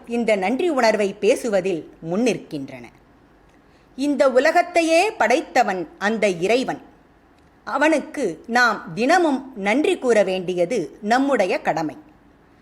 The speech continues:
நேற்று இருப்பார், இன்று இல்லை என்ற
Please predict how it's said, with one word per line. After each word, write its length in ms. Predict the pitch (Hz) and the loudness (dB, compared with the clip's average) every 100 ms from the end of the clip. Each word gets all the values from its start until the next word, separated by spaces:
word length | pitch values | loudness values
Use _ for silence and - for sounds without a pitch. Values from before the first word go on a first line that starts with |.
| _ | _
நேற்று 680 | 190 214 285 381 - - 370 | -6 0 2 0 -2 -2 0
இருப்பார், 720 | 254 254 254 302 226 175 - - | 2 0 0 0 2 0 -6 -12
இன்று 440 | 220 285 262 269 | -6 -4 -2 -4
இல்லை 520 | 208 254 294 330 370 - | -4 -2 2 2 2 -4
என்ற 580 | 233 233 214 220 196 | -4 -2 2 2 2